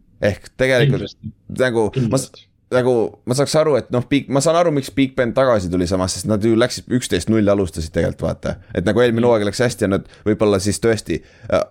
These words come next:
Speaker 1: ootasid, et äkki tuleb veel üks Super Bowli run, aga olgem ausad, me nägime seda eelmise hooaja lõpus ja selle hooaja alguses suht kohe ära, et see meeskond ei ole see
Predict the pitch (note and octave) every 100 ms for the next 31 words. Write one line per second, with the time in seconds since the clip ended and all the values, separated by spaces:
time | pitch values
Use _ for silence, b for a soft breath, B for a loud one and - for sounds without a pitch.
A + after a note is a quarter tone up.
0 | - C3+ B2 - G2 F#2+ F2+ G2 G#2 G#2
1 | G2+ G2 G2+ G#2 - - F#2+ F#2 F2+ F2+
2 | F2 F2 G#2 G#2+ G2+ G2 E2+ F2 F#2 F2
3 | E2+ G2 F#2+ E2+ E2+ G2 F2+ F2+ F2+ F#2+
4 | - E2 E2+ E2+ E2+ E2+ F2 F2+ F2 -
5 | F2 - - - - G2 - G2 E2+ E2+
6 | E2+ - F2+ F2 E2 D#2+ F2 E2+ E2